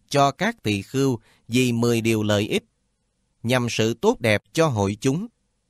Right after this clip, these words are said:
nhằm sự an lạc cho hội chúng, nhằm việc trấn áp những nhân vật ác xấu, nhằm sự lạc trú của các tỳ khưu hiền thiện, nhằm ngăn ngừa các lậu hoặc trong hiện tại, nhằm sự trừ diệt các lậu hoặc trong tương lai,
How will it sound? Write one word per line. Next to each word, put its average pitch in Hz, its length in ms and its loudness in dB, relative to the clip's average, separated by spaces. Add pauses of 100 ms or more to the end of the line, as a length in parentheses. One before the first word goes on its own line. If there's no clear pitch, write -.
nhằm 117 240 0
sự 113 200 0
an 160 260 -2
lạc 104 340 0
cho 151 200 2
hội 104 320 0
chúng, 160 260 -4 (480)
nhằm 127 300 0
việc 117 300 0
trấn 156 200 2
áp 175 320 0
những 117 260 0
nhân 170 240 0
vật 107 220 2
ác 147 200 -2
xấu, 165 340 0 (460)
nhằm 123 240 2
sự 113 240 0
lạc 113 280 0
trú 151 300 0 (100)
của 110 160 2
các 220 280 -4
tỳ 107 200 0
khưu 156 300 0
hiền 104 300 -2
thiện, 101 300 -2 (640)
nhằm 123 300 0
ngăn 170 200 -2
ngừa 110 280 2
các 208 240 -4
lậu 110 200 2
hoặc 107 220 0 (120)
trong 160 200 0
hiện 107 260 -4
tại, 101 320 0 (480)
nhằm 127 300 0
sự 117 220 0
trừ 117 360 0
diệt 107 320 0
các 233 200 -4
lậu 110 200 2
hoặc 107 200 2 (120)
trong 151 220 0
tương 139 240 0
lai, 135 280 -2